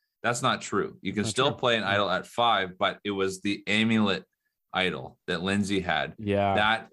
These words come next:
Speaker 1: was a final six play, as well as the final shot in the dark, as we learned this episode. So that clarified a few things. So we knew that,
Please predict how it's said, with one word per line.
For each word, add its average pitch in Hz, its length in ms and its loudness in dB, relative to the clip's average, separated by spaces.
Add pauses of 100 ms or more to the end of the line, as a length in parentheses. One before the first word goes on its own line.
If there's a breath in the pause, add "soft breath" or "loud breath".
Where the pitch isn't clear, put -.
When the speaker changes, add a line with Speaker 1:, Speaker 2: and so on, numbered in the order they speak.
(260)
Speaker 1:
was 98 180 -4
a 98 60 0
final 98 600 0 (140)
six - 400 -4
play, 107 380 2
as 101 140 -2
well 98 160 2
as 92 100 -2
the 92 80 -6
final 90 500 -2 (200 soft breath)
shot 98 260 0
in 82 60 -8
the 82 60 -10
dark, 104 340 0
as 90 120 -6
we 90 80 -4
learned 82 220 -2
this 80 160 -6
episode. 82 460 -4
So 95 80 -4
that 120 220 0
clarified 113 480 0
a 92 60 -2
few 92 220 -6
things. 87 360 -4
So 98 80 0
we 104 140 0
knew 113 220 4
that, 101 200 0